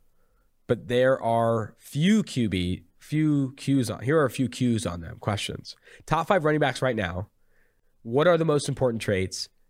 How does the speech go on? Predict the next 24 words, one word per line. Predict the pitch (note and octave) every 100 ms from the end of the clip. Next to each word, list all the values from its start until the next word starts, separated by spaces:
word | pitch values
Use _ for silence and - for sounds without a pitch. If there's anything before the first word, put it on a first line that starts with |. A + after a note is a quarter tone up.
| _
Does | A2+ G#2+
running, | A2 B2+ D3+ E3
do | B2+
running | A#2+ C#3
backs | D#3+ C#3 -
matter | A#2+
more | A#2 A2+
in | G#2+
college? | A#2+ F#2 F2+ F2+ - - _ _ - -
And | G2+
thoughts | A#2+ A2+ -
on |
some | A#2 A2
of |
the | G#2
younger | G#2 G#2 G2+
running | G2+ G2
backs | F#2 -
in | G2
college, | - F#2 F2+ -
Bijan | G#2 G2+
Robinson, | F#2+ F#2+ G2 G2
Tank | F#2 G2 F2+
Bigsby, | F2+ F2 F2 -